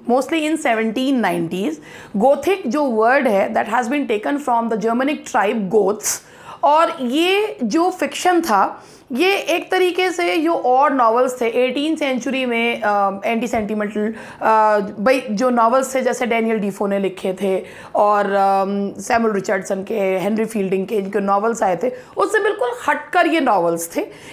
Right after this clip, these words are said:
इन नॉवेल्स की जो बैकग्राउंड होती थी, that was in, अ, एक कैसल में हुआ करती थी, किले में। मध्यकालीन युग में ये नॉवेल्स जो हैं वो दिखाए, सेट किए जाते थे।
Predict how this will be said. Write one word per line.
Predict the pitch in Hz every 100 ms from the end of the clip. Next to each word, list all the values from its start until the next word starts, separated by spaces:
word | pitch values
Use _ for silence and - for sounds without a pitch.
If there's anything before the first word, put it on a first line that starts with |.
| -
इन | 349
नॉवेल्स | 339 320 359 415 415
की | 302 311 339 247
जो | 269
बैकग्राउंड | 220 240 196 208 226 349 339
होती | 208 208 190
थी, | - 226 247
that | 226 202 196 233
was | 240 247 - - -
in, | 240 247
अ, | 233 214 208 202 196 196 -
एक | 220 -
कैसल | 240 220 - 349
में | 330
हुआ | 294 240
करती | 208 202 180 208
थी, | 320
किले | - 214 190 180
में। | 240 381 - - - 240
मध्यकालीन | 269 381 381 359 359 370 349
युग | 240 277 254
में | 247 233 233 -
ये | 233 247
नॉवेल्स | 233 208 247 254 -
जो | 226
हैं | 214 208 220
वो | 208 208 208
दिखाए, | 208 208 190 190
सेट | 190 170
किए | - 196
जाते | 190 180 190
थे। | 190 381 - -